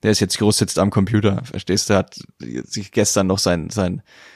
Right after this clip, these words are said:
oder letzte Woche seinen zweiten Bildschirm noch gekauft, dass er jetzt dann,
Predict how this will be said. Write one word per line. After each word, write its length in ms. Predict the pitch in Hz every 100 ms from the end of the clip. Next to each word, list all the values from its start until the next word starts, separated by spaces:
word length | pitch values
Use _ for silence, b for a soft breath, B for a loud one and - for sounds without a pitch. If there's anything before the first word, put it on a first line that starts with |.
| B B
oder 160 | 104
letzte 360 | 98 101 - 98
Woche 200 | 104 131
seinen 180 | 104 98
zweiten 400 | - 98 92 98
Bildschirm 320 | 120 - 104
noch 160 | 101 98
gekauft, 540 | 104 - 92 92 -
dass 120 | -
er 80 | 85
jetzt 240 | 80 - 226
dann, 200 | 202